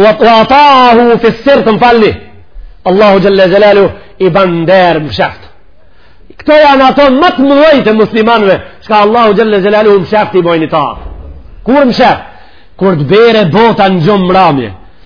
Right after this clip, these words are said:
I shimin fshati jo të ketë dritat. E ti në dhomën tonë në dritën e asaj, dri-, në, në rrezët e asaj lamës vogël,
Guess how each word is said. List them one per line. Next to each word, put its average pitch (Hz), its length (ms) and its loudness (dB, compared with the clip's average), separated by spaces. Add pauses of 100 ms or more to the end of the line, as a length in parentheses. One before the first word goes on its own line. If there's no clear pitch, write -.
(120)
I 196 180 -2
shimin 254 480 0
fshati 254 640 0
jo 277 100 2
të 262 160 -6
ketë 269 240 -2
dritat. 233 420 -2 (380)
E 208 160 -2
ti 254 160 -2
në 240 160 0
dhomën 254 400 2
tonë 240 400 2
në 214 160 -2
dritën 233 360 0
e 226 80 2
asaj, 214 360 0
dri-, 214 200 -2
në, 202 280 -2
në 208 120 0
rrezët 220 440 2
e - 380 -6
asaj 214 340 2
lamës 208 440 2
vogël, 220 340 2